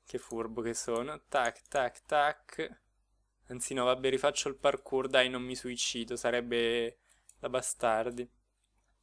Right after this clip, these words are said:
Vabbè. Guarda quanti Zubat!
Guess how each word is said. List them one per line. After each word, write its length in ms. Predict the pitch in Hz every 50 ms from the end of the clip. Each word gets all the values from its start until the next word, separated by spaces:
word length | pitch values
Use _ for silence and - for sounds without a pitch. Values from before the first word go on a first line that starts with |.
| - - _ _ _ _ _ _ _ _ _ _ _ _ _ -
Vabbè. 400 | 160 160 151 139 120 110 - _ _ _ - - _ _ _ _ _ _ _ _ _ - - _ _
Guarda 240 | - 233 269 294 285
quanti 420 | - 339 349 339 - - 381 359
Zubat! 1400 | - - 339 330 339 330 320 330 330 311 262 269 262 262 _ _ - 233 226 220 220 208 190 175 156 143 -